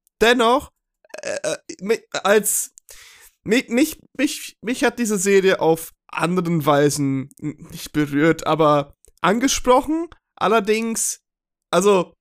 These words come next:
man hat sich gefreut, dass es passierte, aber dann dachte ich man sich so, ja, aber auch passt, also passt zwar zur Serie und dessen, was sie ge-, aufgebaut haben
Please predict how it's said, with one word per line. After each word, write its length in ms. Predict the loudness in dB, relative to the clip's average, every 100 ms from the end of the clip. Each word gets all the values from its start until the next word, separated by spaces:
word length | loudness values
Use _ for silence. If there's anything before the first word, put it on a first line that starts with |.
| -6
man 160 | 0 2
hat 120 | 0
sich 140 | 0
gefreut, 680 | -2 -2 4 6 4 2 -8 -14 -12 -4
dass 160 | -2 -2
es 80 | 0
passierte, 720 | -2 0 -4 -4 -4 -4 -6 _ _
aber 200 | 2 4
dann 120 | 4 2
dachte 220 | -2 -2
ich 80 | -2
man 180 | -2
sich 200 | -2 -4
so, 360 | 2 6 4 2 _ _ _ _ -6
ja, 240 | 2 2 4
aber 300 | 4 4 4
auch 420 | 4 4 0 -16 _ -2
passt, 320 | -2 0 -6 _ _ _
also 200 | -2 -2
passt 280 | 2 0 2
zwar 140 | 0 0
zur 160 | 0
Serie 460 | 0 4 4 4 2
und 220 | -2 -4 -10 -4
dessen, 340 | -4 -2 -2
was 220 | -2 -2
sie 80 | -4
ge-, 100 | -6 -2
aufgebaut 580 | -2 -2 0 2 2
haben 480 | 4 4 2 -2 -6